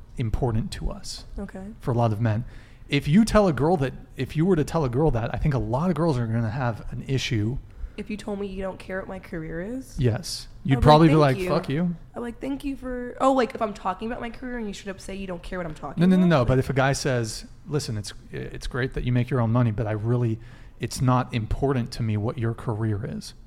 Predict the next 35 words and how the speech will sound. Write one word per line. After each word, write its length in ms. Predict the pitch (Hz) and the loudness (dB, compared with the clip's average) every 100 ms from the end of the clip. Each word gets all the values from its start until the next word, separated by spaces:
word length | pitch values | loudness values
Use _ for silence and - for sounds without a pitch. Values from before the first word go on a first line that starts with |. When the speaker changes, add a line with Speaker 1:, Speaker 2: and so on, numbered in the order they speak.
| - | -4
Speaker 1:
Men 260 | 123 139 165 | 0 4 4
don't 320 | 135 147 139 | 2 0 0
value, 680 | 107 117 123 117 110 101 110 - - - - - - - - - - - - - - - - - - - | -2 2 2 2 2 0 -2 -6 -18 -20 -20 -20 -18 -18 -20 -20 -20 -20 -20 -20 -20 -20 -20 -20 -20 -10
really, 420 | 120 127 156 147 | 0 4 6 4
m-, 360 | - 156 160 147 | 0 -2 0 6
most 300 | 175 175 - | 8 6 4
men 240 | 139 135 | 2 2
really 260 | 120 127 127 | 2 2 2
don't 360 | 117 120 120 - | 2 0 -4 -8
care 260 | - 107 | -4 -2
that 180 | 98 120 | -2 -2
much. 340 | 127 - - - - | -4 -6 -12 -18 -8
Speaker 2:
I 60 | - | 2
Speaker 1:
A 40 | |
guy, 240 | 117 170 214 | 6 8 6
Speaker 2:
think 120 | - | 2
Speaker 1:
a 40 | |
guy 220 | 131 143 165 | 4 4 6
who's 200 | 175 135 | 4 4
a 40 | |
lawyer, 580 | 117 117 135 156 196 208 - - | 2 4 4 4 4 0 -4 -4
who's 160 | 147 117 | 0 2
making 300 | 131 139 110 | 2 2 0
two 140 | 151 | 2
hundred 260 | 143 127 123 | 2 2 -2
fifty 240 | 143 139 | -4 -2
thousand 300 | 139 127 120 | 0 2 2
dollars 240 | 117 117 117 | 2 2 0
a 80 | |
year, 260 | 110 113 131 | 0 2 2
he's 140 | 123 110 | 2 0
a 40 | |
Speaker 2:
Mm-hmm. 80 | 110 | 0
Speaker 1:
litigation 520 | 123 120 117 - 135 | 0 0 -2 -2 -2
attorney, 400 | 117 147 139 147 | -2 0 0 0